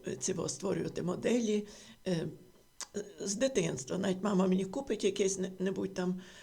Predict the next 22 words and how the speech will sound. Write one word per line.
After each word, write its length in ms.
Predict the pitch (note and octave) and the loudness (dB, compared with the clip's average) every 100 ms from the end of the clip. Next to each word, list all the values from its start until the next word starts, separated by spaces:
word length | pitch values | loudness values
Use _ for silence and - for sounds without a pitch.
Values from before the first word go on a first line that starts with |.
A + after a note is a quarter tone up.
| - - | -12 -4
е, 80 | F#3 | -2
платячко, 640 | F#3 F3+ F#3 F#3 - F3+ | 2 2 2 -2 -2 0
я 160 | F3+ F3+ | 2 4
й 60 | |
обов'язково 640 | F3 E3+ F3+ F3 - A#3+ F#3+ | 2 2 2 2 0 0 0
щось 240 | - F#3 | -2 -2
та 100 | G3 | -2
й 40 | E3 | -6
перешию, 580 | E3+ - - - D#3 | -4 -4 -4 -4 -6
поки 300 | - - - | -6 -8 -6
її 240 | D#3+ - D3+ | -6 -4 -4
немає, 400 | C#3+ - D3+ - | -4 -6 -6 -6
тому 160 | - D#3 | -6 -6
що 160 | - | -6
мама 220 | - F3+ D#3+ | -6 -4 -4
моя 260 | D#3 E3 | -6 -6
шила. 320 | - - - - - - - | -6 -8 -10 -14 -18 -18 -10
Поки 200 | A#3+ G#3+ | -4 0
її 160 | F#3 F3 | 0 0
немає, 400 | F#3+ A3 B3+ F3+ | 0 0 0 0
я 140 | F#3 | 0
вже 300 | F#3 F#3+ | 0 -2